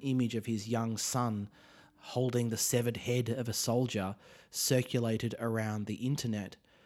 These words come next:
Now, the government passed legislation in twenty fourteen to address the problem of foreign fighters, uh, which, amongst other things, barred departed fighters from returning. It could strip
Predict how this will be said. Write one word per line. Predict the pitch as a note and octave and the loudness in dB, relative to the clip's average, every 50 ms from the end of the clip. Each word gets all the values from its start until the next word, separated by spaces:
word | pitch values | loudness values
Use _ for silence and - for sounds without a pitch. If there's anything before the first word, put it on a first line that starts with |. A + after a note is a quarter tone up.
| - - - - - - | -20 -20 -20 -20 -6 0
Now, | C#3 C#3+ D3 C#3+ D3+ D#3 | 2 4 6 6 6 6
the | E3 D#3+ | 6 6
government | C#3 F3+ F#3 F#3+ F3 D#3 C3+ | 8 8 10 10 8 6 4
passed | - - - D#3 D3+ D#3 D#3+ D3 - - - | 0 2 6 8 8 10 8 8 4 0 0
legislation | E3 C#3+ B2+ B2+ B2 - - - A#2+ B2+ C3+ - - B2+ A2+ A2+ A2+ - - | 0 0 2 2 0 0 0 0 2 2 2 2 2 2 2 2 0 0 0
in | C3+ D3 E3 | 2 4 4
twenty | - - C#3 B2 A#2 | 4 2 0 0 0
fourteen | - B2 A#2 A#2 - B2 A#2 A2+ A2+ | 0 -2 -2 -2 -2 0 0 0 -2
to | A2 - A#2+ | 0 -2 -2
address | A#2 A2+ B2 B2 C3 B2 - | -2 0 0 0 0 -2 -4
the | - B2+ | -6 -6
problem | A2+ - - A#2 A2+ A#2 A2+ | -6 -4 -4 -2 -2 -2 -4
of | A2 | -4
foreign | - - A#2 A2+ A2+ A2 A2 | -4 -4 -4 -2 -2 -2 -2
fighters, | G#2 - A#2 G#2 G2 G2+ - G2+ F#2+ G#2 A#2 - - - _ - - - - - - - _ - | -4 -4 -4 -4 -4 -4 -4 -6 -8 -8 -8 -10 -12 -16 _ -20 -20 -20 -20 -20 -20 -18 _ -4
uh, | A#2+ A2+ A2+ | -4 -2 -2
which, | A#2 A#2+ B2 A#2+ - | 0 -2 -2 0 2
amongst | B2+ C3 C3 B2+ A#2+ - | 2 2 2 2 0 0
other | A#2+ C3 C#3 | 0 0 -2
things, | A#2+ - B2+ A#2 A2+ A2+ G#2+ - | 0 0 0 0 0 0 -2 -4
barred | - - - A2+ A#2 A#2 A#2 A#2+ A#2+ A#2 - - - - _ _ - - | -8 -4 -2 0 2 4 4 4 2 0 -2 -6 -14 -20 _ _ -10 -8
departed | A#2 - - B2 A#2 G#2+ - G#2+ | -6 -4 -2 -2 0 0 -2 -4
fighters | - - B2 A2+ A2+ A2+ - | -4 -2 -2 -2 0 -2 -2
from | - - G#2+ | -4 -4 -4
returning. | A2 - - - D#3 D#3+ D#3 D#3 D3+ D3+ D3 - - - - - - - _ | -4 -2 0 2 4 6 6 6 4 2 0 -2 -6 -14 -20 -20 -20 -8 _
It | - B2 - | -4 -2 -2
could | - A2 | -2 -2
strip | - - - - - - C#3+ C#3 - | 0 0 0 0 2 2 0 2 2